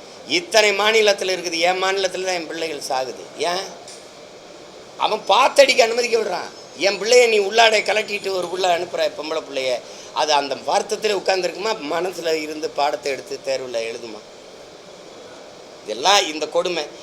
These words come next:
நீங்க வேணா உங்களுக்கு உங்க அலைபேசி எண்ணு தாங்க, நான் காணொளியில அனுப்புறேன். வட இந்தியால அந்த மேலாளர், சூப்பர்வைசர், தேர்தல் சூப்பர்வைசர் அங்க நிக்கிறாரு. அவன் நோட்டை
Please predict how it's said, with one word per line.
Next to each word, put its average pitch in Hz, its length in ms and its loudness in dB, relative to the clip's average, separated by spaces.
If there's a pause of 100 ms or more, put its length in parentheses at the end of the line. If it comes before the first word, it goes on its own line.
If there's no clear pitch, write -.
(120)
நீங்க 165 280 -2
வேணா 190 80 2
உங்களுக்கு 175 420 0
உங்க 147 220 0
அலைபேசி 175 420 2
எண்ணு 160 220 -2
தாங்க, 151 280 0
நான் 143 180 -6
காணொளியில 143 540 -4
அனுப்புறேன். 123 320 -6
வட 139 200 0
இந்தியால 139 440 0
அந்த 135 280 -4
மேலாளர், 147 540 0 (120)
சூப்பர்வைசர், 143 580 -6 (540)
தேர்தல் 156 420 0
சூப்பர்வைசர் 135 640 -6
அங்க 147 260 -2
நிக்கிறாரு. 143 400 -4 (640)
அவன் 139 320 2
நோட்டை 185 400 2